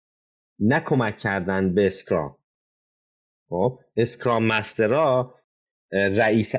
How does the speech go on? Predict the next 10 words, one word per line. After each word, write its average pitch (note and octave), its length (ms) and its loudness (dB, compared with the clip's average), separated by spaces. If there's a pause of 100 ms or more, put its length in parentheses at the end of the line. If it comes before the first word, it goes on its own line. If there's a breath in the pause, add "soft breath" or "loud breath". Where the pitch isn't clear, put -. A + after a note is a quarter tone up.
اصلی A#2 400 -4
شد F3+ 220 0
می‌شه C#3+ 260 0
اسکرام. F#2+ 600 -4 (180)
خب، C3 360 -2 (140)
همه F3+ 380 0
چی G3+ 180 0
رو G3+ 200 2
اسکرام A2+ 440 -2
گفته، D2 340 -8